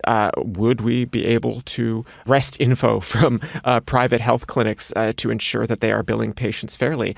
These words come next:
Uh, this is a, a live <laughs> issue right now in Ontario, I would say, um,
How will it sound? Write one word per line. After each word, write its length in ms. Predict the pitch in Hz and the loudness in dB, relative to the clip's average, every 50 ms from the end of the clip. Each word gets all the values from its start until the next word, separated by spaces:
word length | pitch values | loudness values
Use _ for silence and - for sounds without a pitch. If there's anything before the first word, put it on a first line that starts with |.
| - - - | -10 -8 -4
Uh, 160 | - 110 107 | -2 0 0
this 260 | 95 104 127 135 - | 0 0 0 0 0
is 220 | 147 147 139 - - | 0 -2 -2 -2 0
a, 280 | - 127 127 127 120 113 | 0 2 4 4 2 2
a 160 | - - 107 | 2 0 0
live 300 | 107 110 107 123 147 - | 2 2 2 2 2 2
<laughs> 80 | - 127 | 0 0
issue 200 | - - 156 135 | 0 0 0 0
right 240 | 113 120 147 - | 0 0 0 0
now 180 | - 123 131 135 | 0 -2 -2 0
in 60 | 135 | 0
Ontario, 400 | 127 127 123 - 160 156 151 127 | 0 -2 0 0 0 2 2 2
I 60 | 120 | 2
would 160 | 117 113 104 - | 2 0 -2 -2
say, 340 | - 131 123 120 120 110 | -2 0 2 4 4 2
um, 340 | - - 117 113 107 113 110 | 2 2 2 2 0 0 -2